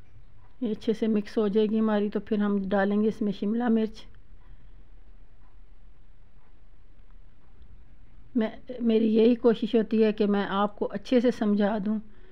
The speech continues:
जो नई बच्चियां सीख रही हैं आजकल Cooking,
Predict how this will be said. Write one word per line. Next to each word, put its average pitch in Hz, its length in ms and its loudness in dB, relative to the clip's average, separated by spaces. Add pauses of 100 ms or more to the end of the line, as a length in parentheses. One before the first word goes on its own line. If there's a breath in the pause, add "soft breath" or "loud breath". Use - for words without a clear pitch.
(360 soft breath)
जो 220 100 -4
नई 202 200 4
बच्चियां 214 400 -2
सीख 208 300 -4
रही 220 220 4
हैं 233 80 2
आजकल - 420 -2 (920)
Cooking, 220 400 4